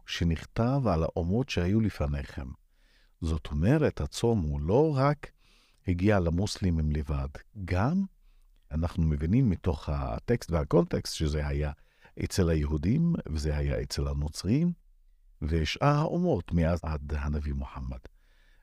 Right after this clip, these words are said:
אמ, אנחנו יודעים שבאסלאם אלוהים נתן לנו לצום חודש.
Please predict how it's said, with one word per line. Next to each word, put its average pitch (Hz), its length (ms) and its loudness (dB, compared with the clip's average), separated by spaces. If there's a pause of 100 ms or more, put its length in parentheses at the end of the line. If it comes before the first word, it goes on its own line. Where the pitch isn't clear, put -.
(140)
אמ, 90 680 4 (160)
אנחנו 139 300 2
יודעים 135 240 2
שבאסלאם 87 1400 0
אלוהים 101 540 2 (440)
נתן 101 460 2
לנו 156 320 4
לצום 143 460 -2
חודש. 107 800 0